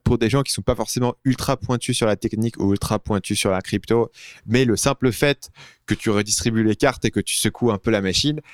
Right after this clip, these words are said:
ça va faire qu'il y a plein, plein de nouvelles failles qui peuvent s'ouvrir dans lesquelles les gens peuvent s'engouffrer,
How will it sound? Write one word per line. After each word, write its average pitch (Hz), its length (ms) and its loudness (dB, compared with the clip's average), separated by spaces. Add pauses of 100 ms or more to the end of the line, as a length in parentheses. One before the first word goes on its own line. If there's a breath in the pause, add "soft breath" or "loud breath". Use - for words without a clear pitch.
(160 loud breath)
ça - 160 0
va 92 60 0
faire 135 220 0
qu'il 104 100 0
y 90 40 4
a 85 60 -2
plein, 117 260 0
plein 113 320 -2
de 110 60 -2
nouvelles 104 240 0
failles 107 220 2
qui - 160 -6
peuvent 92 160 0
s'ouvrir 104 260 2
dans 92 120 2
lesquelles 92 260 0
les 92 80 2
gens 101 100 0
peuvent 90 200 -2
s'engouffrer, 98 580 0